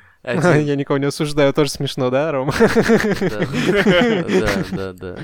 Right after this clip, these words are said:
Speaker 2: С-, Займ Бешич, я никого не осуждаю. Если ты умрешь раньше меня, я п-, напишу это на твоей, э, могиле. А я никого не осуждаю. У меня есть, э, был знакомый, который, м, э, постоянно хвастался тем,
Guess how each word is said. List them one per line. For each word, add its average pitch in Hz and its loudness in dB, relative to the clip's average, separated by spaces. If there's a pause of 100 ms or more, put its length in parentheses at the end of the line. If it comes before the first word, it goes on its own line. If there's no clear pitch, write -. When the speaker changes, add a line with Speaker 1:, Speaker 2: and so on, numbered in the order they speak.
(220)
Speaker 2:
С-, 92 -20
Займ 117 -10
Бешич, 101 -10
я 101 -10
никого 110 -6
не 113 -6
осуждаю. 98 -6
Если 123 -6
ты 143 -6
умрешь 135 -2
раньше 131 -6
меня, 139 -4
я 110 -4
п-, - -14 (380)
напишу 104 -10
это 98 -6
на 92 -12
твоей, 95 -8
э, 90 -12
могиле. 90 -14 (580)
А 87 -6
я 90 -10
никого 92 -12
не 85 -14
осуждаю. - -10 (380)
У 107 -12
меня 151 2
есть, 165 -2
э, 117 2
был 131 -6
знакомый, 135 -2
который, 104 -6
м, 85 -18 (260)
э, - -20 (360)
постоянно 131 -2 (200)
хвастался 123 -6
тем, 147 -6